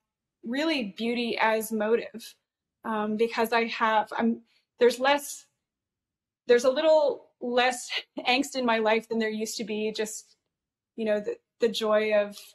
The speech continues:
a married and family life and, um, and our home and,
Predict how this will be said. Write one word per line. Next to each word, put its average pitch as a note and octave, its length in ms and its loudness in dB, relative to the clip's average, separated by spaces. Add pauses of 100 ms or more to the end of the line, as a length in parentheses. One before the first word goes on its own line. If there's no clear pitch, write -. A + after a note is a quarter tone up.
(160)
a G#3+ 100 0
married G#3+ 440 0
and G#3 120 -10
family G#3 300 -4
life G3+ 460 0
and, G3+ 320 -4 (140)
um, G3 500 -8
and G#3+ 100 -4
our G#3 120 -2
home A3 380 -2
and, G3 280 -6